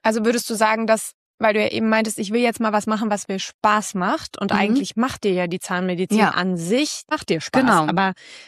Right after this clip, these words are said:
Speaker 1: das Ganze drumherum.
Speaker 2: So wie der Beruf dann halt manchmal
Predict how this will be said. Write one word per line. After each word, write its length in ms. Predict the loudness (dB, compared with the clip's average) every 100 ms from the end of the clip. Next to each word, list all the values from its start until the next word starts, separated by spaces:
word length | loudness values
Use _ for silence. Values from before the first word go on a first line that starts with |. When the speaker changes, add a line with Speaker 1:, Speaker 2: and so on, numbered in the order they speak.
| _ -2
Speaker 1:
das 200 | -2 2
Ganze 240 | 0 0
drumherum. 720 | -2 0 2 0 2 2 4 4
Speaker 2:
So 240 | 4 2
wie 120 | 2
der 120 | 2 2
Beruf 540 | 2 0 0 -2 -2
dann 280 | 0 0 2
halt 260 | 0 0 0
manchmal 800 | 0 -2 -4 0 2 2 -2